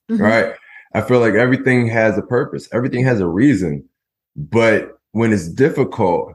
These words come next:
Speaker 2: when a happening or
Speaker 1: Mm-hmm.
Speaker 2: a situation is difficult,
Speaker 1: Mm-hmm.
Speaker 2: we tend to just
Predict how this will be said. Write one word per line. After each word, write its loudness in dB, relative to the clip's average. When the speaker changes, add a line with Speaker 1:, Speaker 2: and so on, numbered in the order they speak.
Speaker 2:
when -2
a -2
happening 0
or -2
Speaker 1:
Mm-hmm. 0
Speaker 2:
a -2
situation -2
is -2
difficult, 0
Speaker 1:
Mm-hmm. -4
Speaker 2:
we 0
tend -4
to 2
just -2